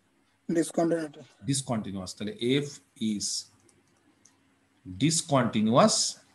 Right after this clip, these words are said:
Speaker 2: at x equal to two। এবার ধরো আমি কাউকে বললাম এই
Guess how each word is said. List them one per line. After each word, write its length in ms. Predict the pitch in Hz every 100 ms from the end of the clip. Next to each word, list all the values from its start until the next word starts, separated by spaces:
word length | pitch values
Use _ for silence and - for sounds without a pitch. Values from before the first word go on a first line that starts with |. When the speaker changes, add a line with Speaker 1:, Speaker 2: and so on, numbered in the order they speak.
| 120 170
Speaker 2:
at 140 | - - - 117
x 20 | - -
equal 200 | 110 113 -
to 60 | -
two। 100 | 95 - _ _ - - - -
এবার 380 | 220 262 220 190
ধরো 180 | 175 220
আমি 140 | 220 202
কাউকে 240 | 175 175
বললাম 340 | 185 180 156 185 196
এই 100 | 214